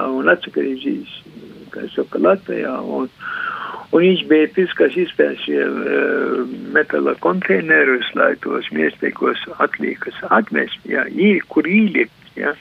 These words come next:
ka vajadzētu taču lidot ar lidmašīnu.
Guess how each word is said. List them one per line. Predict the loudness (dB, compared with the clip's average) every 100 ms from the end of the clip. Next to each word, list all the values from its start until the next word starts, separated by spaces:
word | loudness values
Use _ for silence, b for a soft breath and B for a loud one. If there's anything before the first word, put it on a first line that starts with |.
| -14 B
ka | -8 -4
vajadzētu | -2 -2 -4 -4
taču | -6 -2 0
lidot | 2 2 2 0 -4 -20 -20 -20 -20 B B B
ar | -4
lidmašīnu. | -2 0 2 0 -4 -10 -10 -12